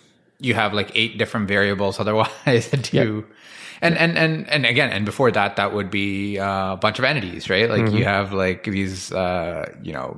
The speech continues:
Speaker 1: B S entities that aren't actually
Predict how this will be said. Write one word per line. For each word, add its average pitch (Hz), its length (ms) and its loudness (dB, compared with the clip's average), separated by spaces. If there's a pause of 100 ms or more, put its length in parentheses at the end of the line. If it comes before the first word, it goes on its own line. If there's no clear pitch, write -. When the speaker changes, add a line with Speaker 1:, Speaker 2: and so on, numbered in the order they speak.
Speaker 1:
B 101 200 4
S 104 180 0
entities 95 440 0
that 87 200 0 (320)
aren't 101 280 0
actually 85 640 -4